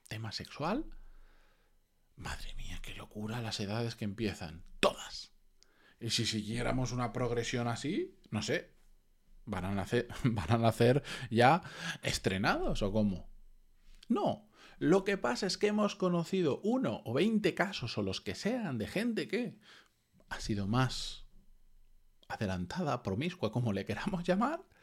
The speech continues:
y pensamos que todo el mundo es así. Y efectivamente,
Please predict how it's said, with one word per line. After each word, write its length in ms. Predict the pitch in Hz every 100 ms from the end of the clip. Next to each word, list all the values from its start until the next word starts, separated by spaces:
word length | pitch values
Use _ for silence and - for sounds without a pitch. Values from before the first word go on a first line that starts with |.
| - - 165
y 80 | 175
pensamos 460 | 208 196 190 214
que 100 | 214
todo 300 | 180 233 240
el 80 | 196
mundo 300 | 160 170 160
es 120 | 143
así. 420 | 131 - 120 - - - - - - - - - - - - - -
Y 140 | 104
efectivamente, 760 | 98 101 - 107 101 98 -